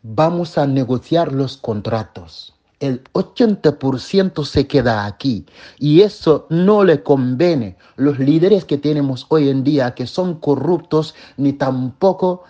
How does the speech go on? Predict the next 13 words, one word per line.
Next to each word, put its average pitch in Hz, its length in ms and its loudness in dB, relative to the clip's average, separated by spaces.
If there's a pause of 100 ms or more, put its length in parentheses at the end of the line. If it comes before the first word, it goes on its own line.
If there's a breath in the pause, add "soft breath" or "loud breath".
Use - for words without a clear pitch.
(100)
le 131 220 -2
conviene 135 600 0
los 131 180 -2
países 165 480 -2
occidente 135 720 -4
que 131 140 -4
sacan 135 480 -2
nuestros 117 380 -6
recursos. 107 600 -10 (340 loud breath)
Esto 226 280 2
es 143 160 -2
la 113 140 0
verdad. 104 440 -6